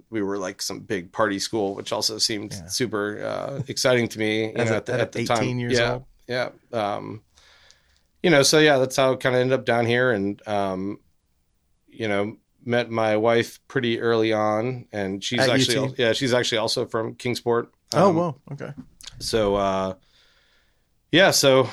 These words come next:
Speaker 1: uh, you know, there was definitely a time when I would have thought, "There's no way I'm not moving back to Chicago after school." But then, you know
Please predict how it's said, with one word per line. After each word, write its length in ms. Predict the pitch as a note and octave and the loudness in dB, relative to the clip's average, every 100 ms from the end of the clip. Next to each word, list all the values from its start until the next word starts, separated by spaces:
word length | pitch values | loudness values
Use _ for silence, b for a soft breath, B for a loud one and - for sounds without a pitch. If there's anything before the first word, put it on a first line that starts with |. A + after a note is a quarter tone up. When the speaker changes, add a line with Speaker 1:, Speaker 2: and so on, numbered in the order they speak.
| B | B
Speaker 1:
uh, 440 | C#3+ B2 A#2+ A#2+ A#2+ - _ _ _ _ _ _ _ _ _ - | 0 4 6 4 2 -6 _ _ _ _ _ _ _ _ _ -8
you 120 | A#2+ | -2
know, 80 | A#2 | 0
there 80 | B2 | 0
was 120 | A2 | 2
definitely 260 | C3 C3+ | 0 2
a 20 | A#2 | 0
time 320 | A#2 B2 C#3 | 0 0 0
when 80 | G#2+ | -2
I 100 | G#2+ | -2
would 140 | A2 | -2
have 100 | G#2 | -2
thought, 340 | G#2+ A2+ A2 _ - | -2 -2 -4 _ -10
"There's 260 | A2 G2+ | -8 -4
no 140 | A#2 C3 | 0 0
way 160 | D#3 | 0
I'm 100 | C#3+ | 0
not 160 | A2 G2+ | -2 -2
moving 280 | G#2+ G2+ G2+ | -2 -2 -4
back 180 | G2+ | -6
to 60 | - | -8
Chicago 460 | - - G#2 G2+ G2+ | -10 -4 -2 -2 -4
after 200 | - A2 | -8 -10
school." 320 | - G#2+ G#2 | -4 -2 -2
But 160 | G2+ | -4
then, 300 | G#2 G2 G#2 - | -4 -4 -6 -6
you 120 | A2+ | -4
know 240 | G2 G#2+ | -4 -4